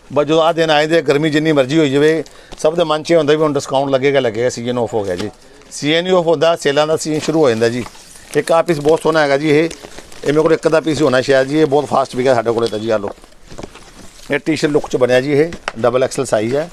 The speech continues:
ਆਹ photo ਦੇ ਉੱਪਰਲੀ, ਆਹ ਦੇਖੋ ਜੀ, ਬੜੀ ਅੱਛੀ look ਆਉਣੀ ਇਸ piece ਦੀ ਵੀ ਜੀ, ਬਹੁਤ ਪਿਆਰਾ ਲੱਗ ਰਿਹਾ piece। ਆਹ ਲਓ ਜੀ, ਇੱਕ ਆਹ ਦੇਖੋ ਜੀ,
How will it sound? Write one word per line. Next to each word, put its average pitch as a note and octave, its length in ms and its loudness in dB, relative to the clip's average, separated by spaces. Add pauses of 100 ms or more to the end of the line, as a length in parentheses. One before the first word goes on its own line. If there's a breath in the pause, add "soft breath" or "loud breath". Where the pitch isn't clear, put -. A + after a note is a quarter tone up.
(160)
ਆਹ D3+ 60 2
photo D3 160 -2
ਦੇ D#3 100 -6
ਉੱਪਰਲੀ, A#2 340 -12 (840)
ਆਹ A2+ 100 -2
ਦੇਖੋ A#2 200 -4
ਜੀ, G#2+ 120 -6 (340)
ਬੜੀ C#3+ 140 2
ਅੱਛੀ - 180 -2
look D3+ 200 -2
ਆਉਣੀ C3+ 180 0
ਇਸ C3 120 -4
piece A#2 180 -6
ਦੀ A2+ 120 -4
ਵੀ A2 80 -4
ਜੀ, G#2+ 120 -12 (1160)
ਬਹੁਤ D3 200 0
ਪਿਆਰਾ C#3+ 180 4
ਲੱਗ C#3 160 2
ਰਿਹਾ D3+ 140 4
piece। D#3 320 -6 (880)
ਆਹ A2+ 100 -2
ਲਓ G2+ 80 -8
ਜੀ, - 920 -12 (180)
ਇੱਕ A2+ 160 -6
ਆਹ G#2+ 100 2
ਦੇਖੋ A2 220 -8
ਜੀ, C3 140 -10